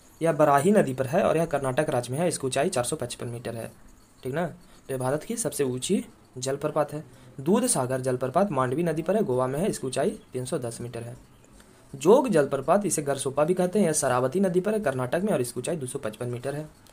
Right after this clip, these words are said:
येन्ना जलप्रपात नर्मदा नदी पर मध्य प्रदेश में है और इसकी ऊंचाई एक सौ तिरासी मीटर है। शिव समुद्रम जलप्रपात कावेरी नदी पर कर्नाटक में है और इसकी जो ऊंचाई है नब्बे मीटर है। गोकक जलप्रपात गोकक नदी पर है, कर्नाटक में है और इसकी ऊंचाई पचपन मीटर है।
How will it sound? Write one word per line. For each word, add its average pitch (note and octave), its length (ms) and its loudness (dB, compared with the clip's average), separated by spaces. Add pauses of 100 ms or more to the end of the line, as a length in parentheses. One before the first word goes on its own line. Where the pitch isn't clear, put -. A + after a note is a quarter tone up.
(380)
येन्ना G3+ 280 6
जलप्रपात F3 460 2
नर्मदा C#3 340 2
नदी E3 200 0
पर F3+ 140 0
मध्य C#3+ 260 0
प्रदेश E3+ 320 -2
में G#3+ 100 0
है A3+ 80 -2
और D#3 80 2
इसकी B2+ 200 -4
ऊंचाई D3 300 0
एक B2+ 100 -2
सौ - 120 -4
तिरासी A#2+ 420 -2 (260)
मीटर C#3 280 -8
है। C#3+ 320 -18 (560)
शिव C#4 180 2
समुद्रम D3+ 420 2
जलप्रपात C#3 460 0
कावेरी C3 320 2
नदी D3+ 200 -2
पर G#3 120 -4
कर्नाटक B2+ 440 -2
में G3 100 2
है G#3 100 6
और B2+ 120 2
इसकी A#2+ 200 -4
जो C3 100 0
ऊंचाई B2 260 0
है G#3+ 100 2
नब्बे B2 220 -2
मीटर A#2 280 -6
है। A2+ 180 -14 (460)
गोकक F#3+ 340 4
जलप्रपात E3 500 4
गोकक C#3 340 0
नदी E3+ 200 0
पर G3 120 0
है, A3+ 100 -2
कर्नाटक C3 460 -2
में F#3 100 -2
है F#3+ 160 0
और B2+ 120 -2
इसकी B2+ 200 -4
ऊंचाई C#3 240 0
पचपन A#2 420 -6
मीटर A2+ 280 -8
है। A#2 180 -12